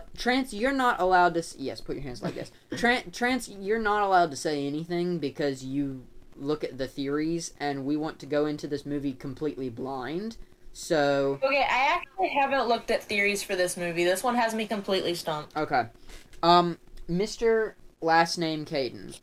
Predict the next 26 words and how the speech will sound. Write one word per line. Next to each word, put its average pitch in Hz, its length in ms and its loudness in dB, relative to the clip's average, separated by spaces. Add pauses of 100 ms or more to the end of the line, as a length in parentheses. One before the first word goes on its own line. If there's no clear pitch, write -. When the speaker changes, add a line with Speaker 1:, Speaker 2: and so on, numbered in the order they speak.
(120)
Speaker 1:
live 175 420 2
on 240 120 -2
the 233 80 -2
Sunday 214 300 -2
Biscuits 170 360 -4
podcast, 131 640 -4 (560)
I 175 160 6
would 269 180 6
like 214 280 0
you 196 400 -6
to 190 160 -8
tell 220 220 2
me 254 160 -2
something 175 580 -4 (300)
that 160 340 2
you're 196 240 2
going 220 280 2
to 208 60 0
listen 196 440 0
to 220 120 -2
this 208 160 -2
podcast 175 680 0
on 170 160 -2
Sunday 143 560 -2
and 143 180 -6
say, 139 340 0